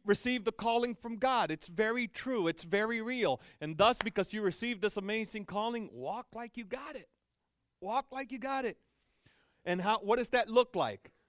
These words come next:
Walk with all humility and gentleness, with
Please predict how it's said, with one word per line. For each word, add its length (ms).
Walk 460
with 280
all 460
humility 920
and 340
gentleness, 920
with 320